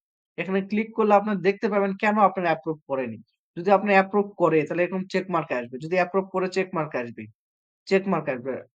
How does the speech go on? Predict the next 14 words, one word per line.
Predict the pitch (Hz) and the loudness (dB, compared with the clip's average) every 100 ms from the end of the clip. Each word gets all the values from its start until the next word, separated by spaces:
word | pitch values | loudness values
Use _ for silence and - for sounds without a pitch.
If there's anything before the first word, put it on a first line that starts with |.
| _ | _
এই | 180 | -4
যে | 170 | -2
দেখেন | 151 151 151 | -2 -2 -4
চেক | 180 180 | -4 -4
মার্ক। | 151 143 | -4 -6
যদি | 165 190 | 2 6
অ্যাপ্রুভ | 185 196 196 | 6 6 2
না | 180 214 | 8 8
করে | 233 214 143 117 _ _ _ | 8 6 2 -2 _ _ _
তাহলে | 160 175 | 0 2
ওখানে | 180 202 | 2 0
ক্রস | 233 190 175 - | -2 0 0 0
চিহ্ন | 156 135 | -6 -4
আসবে। | 117 117 - | -6 -10 -16